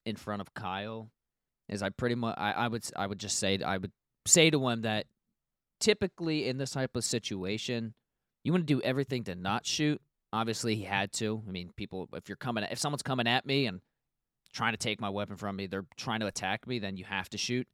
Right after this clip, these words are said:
But the one thing, like, r-, almost like rule number one is you're never trying to shoot to kill. You're always, like, the, you're trying to shoot to disarm or, like, just,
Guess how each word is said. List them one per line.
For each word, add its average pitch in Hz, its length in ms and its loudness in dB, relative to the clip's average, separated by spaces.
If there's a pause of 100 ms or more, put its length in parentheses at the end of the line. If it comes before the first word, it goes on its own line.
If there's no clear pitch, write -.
(420)
But 123 140 0
the 117 80 -2
one 123 260 -2
thing, 127 240 -2
like, 110 220 0
r-, 107 100 -8 (500)
almost 151 440 6
like 117 180 2
rule 131 140 2
number 120 180 0
one 120 160 0
is 110 80 -2
you're 113 80 -2
never 123 480 2
trying 110 380 0
to 95 80 -4
shoot - 320 -4
to 95 100 -6
kill. 120 500 0 (680)
You're 101 140 0
always, 110 440 2
like, 92 200 -4
the, 92 260 -2 (380)
you're 110 120 -4
trying 139 200 0
to 117 60 2
shoot 131 320 0
to - 100 -6
disarm 117 840 0 (140)
or, 92 200 -4
like, 85 340 -8
just, - 340 -2